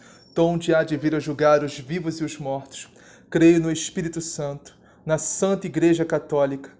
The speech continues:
na comunhão dos santos, na remissão dos pecados, na ressurreição da carne, na vida eterna. Amém.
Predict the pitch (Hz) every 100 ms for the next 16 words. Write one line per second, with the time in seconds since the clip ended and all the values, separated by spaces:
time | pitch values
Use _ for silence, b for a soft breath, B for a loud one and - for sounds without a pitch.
0 | _ b b 151 165 160 165 156 156 147
1 | 151 - 147 143 - - - b b -
2 | 156 170 147 160 151 - 175 160 147 160
3 | 147 151 139 139 - - b b b 156
4 | 165 160 160 190 - 160 160 165 170 160
5 | 151 - 147 139 139 135 - b b -
6 | 156 151 165 180 165 165 151 139 143 143
7 | 143 - - b b 151 147 135 131